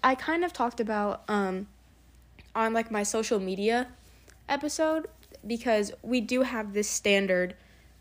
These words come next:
I feel like, um, where we need to look a certain way, you know, this type of person is conventionally more attractive than this type of person. And especially with social media and filters and all of that,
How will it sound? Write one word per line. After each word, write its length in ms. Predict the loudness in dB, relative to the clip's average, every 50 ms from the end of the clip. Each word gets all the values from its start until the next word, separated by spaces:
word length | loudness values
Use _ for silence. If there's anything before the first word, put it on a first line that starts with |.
| -20 -10 -4 -2
I 100 | -2 0
feel 280 | 0 2 4 4 6 6
like, 340 | 4 2 0 -2 -6 -10 -20 _ _ -20 -20 -20 -10 -6
um, 340 | -4 -4 -4 -4 -8 -12 -14 -16 -20 -20 -20 -20 -20 -20 -20 -20 -20 -14 -2
where 220 | 2 4 4 4
we 220 | 4 2 2 0 0
need 140 | 0 0 0
to 100 | 0 0
look 120 | 0 2
a 60 | 0 0
certain 400 | 2 2 2 2 2 -2 -2 2
way, 500 | 2 4 4 6 4 4 4 2 0 -2 -6 -12 -18 -10
you 140 | -4 0 2
know, 320 | 4 4 4 4 2 -2 -6 -10 -16 -20 -20 -20 -20 -20 -18 -12
this 300 | -4 2 4 4 4 2
type 220 | 2 2 2 4 4
of 140 | 4 4
person 300 | 2 0 0 0 0 0
is 140 | 0 0 -2
conventionally 520 | -2 -4 -2 -2 -2 -2 -2 0 0 0 0
more 140 | 0 0
attractive 380 | -2 -2 -2 -4 -2 -2 -2 -2
than 100 | 0 0
this 140 | -2 -2 -2
type 140 | -2 -4 -4
of 100 | -4 -2
person. 500 | -2 -4 -4 -4 -4 -4 -4 -4 -4 -6 -10 -16 -20 -20 -20 -20 -20 -20 -20 -20 -20 -20 -20 -18 -8 -4
And 260 | -2 0 0 0 0
especially 500 | -2 -4 0 0 0 0 0 0 0 0
with 120 | 0 0
social 320 | -2 -2 -2 -2 -2 -4 -4
media 460 | -2 -2 0 0 0 0 0 -2 -6 -10 -16 -20 -20 -20 -20 -12 -8
and 120 | -8 -8
filters 720 | -4 0 0 0 0 0 0 0 0 0 0 0 -2 -6 -10 -10
and 320 | -8 -8 -6 -6 -8 -10 -8 -6
all 180 | -4 -4 -4
of 120 | -4 -4 -4
that, 260 | -4 -6 -6 -8 -10